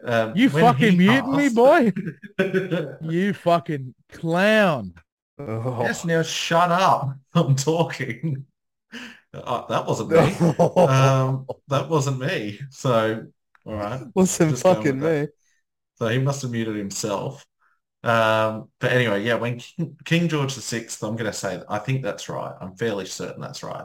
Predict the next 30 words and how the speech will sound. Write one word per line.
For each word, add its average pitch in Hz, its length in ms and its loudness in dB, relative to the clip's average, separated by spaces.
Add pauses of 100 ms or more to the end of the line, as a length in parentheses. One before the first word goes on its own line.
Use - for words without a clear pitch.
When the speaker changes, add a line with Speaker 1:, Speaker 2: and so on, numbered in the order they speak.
Speaker 1:
But 107 120 -12
when 110 180 -6
King 139 200 0
George 120 220 -4
the - 60 -12
Sixth - 340 -12
died, 95 480 -6 (560)
the 101 220 -4
Prime 117 300 0
Minister 110 340 -6
at 90 80 -12
the - 80 -12
time 95 400 -4
went 98 300 -4
to, 90 540 -8 (120)
uh, 87 420 0
went 101 200 -2
to 104 100 -10
London 87 600 -4
and 85 480 -4
did 113 180 -2
the 90 60 -4
same 101 380 -2
things 95 300 -6
that - 180 -4
Anthony 98 380 -4
Albanese 92 500 -4
is 90 60 -8
currently 90 420 -4
doing. 98 460 -2